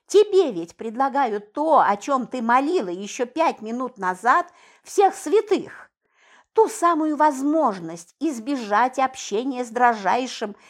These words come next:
Иваном Игнатовичем на стопроцентно честном основании. Да ещё деньги за это платят». «Евгения Максимовна!» Наверное,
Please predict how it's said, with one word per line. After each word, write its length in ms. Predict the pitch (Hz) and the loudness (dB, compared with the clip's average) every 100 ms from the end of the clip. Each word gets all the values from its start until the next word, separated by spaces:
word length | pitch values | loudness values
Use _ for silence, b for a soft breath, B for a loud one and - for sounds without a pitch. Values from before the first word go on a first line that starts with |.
| b - | b 0
Иваном 600 | 330 240 294 294 277 269 | 2 4 2 2 -2 -4
Игнатовичем 1080 | 294 226 233 254 269 247 208 196 - 170 147 b b b b b b - | -6 -4 -2 -2 0 -2 -4 -10 -14 -14 -16 b b b b b b -2
на 180 | 262 262 | 2 2
стопроцентно 1200 | - - 277 302 269 285 285 - 262 277 262 262 | 0 0 2 2 4 2 0 -4 -2 -2 -6 -8
честном 560 | - - 240 254 247 | -6 -2 -2 -2 -2
основании. 920 | 240 233 269 262 262 233 196 175 175 _ _ _ _ _ _ _ _ | -2 -2 0 2 2 2 -4 -8 -14 _ _ _ _ _ _ _ _
Да 120 | - 381 | 2 4
ещё 320 | 381 - 392 | 4 0 -2
деньги 500 | 202 233 285 233 226 | -2 0 0 -2 -4
за 140 | 220 | -2
это 300 | 214 208 208 | -2 -2 -8
платят». 540 | 196 214 196 - 165 _ _ _ _ _ _ _ _ _ _ _ _ _ _ _ _ _ _ _ - | -4 -2 -2 -4 -16 _ _ _ _ _ _ _ _ _ _ _ _ _ _ _ _ _ _ _ -4
«Евгения 640 | 226 294 285 392 285 254 | -2 0 2 2 2 2
Максимовна!» 960 | 226 262 - 392 349 233 202 175 131 - _ _ _ _ _ _ _ _ _ _ | 4 4 4 2 2 0 -4 -8 -8 -14 _ _ _ _ _ _ _ _ _ _
Наверное, 680 | - 247 262 247 214 202 190 | 2 4 4 4 2 -2 -4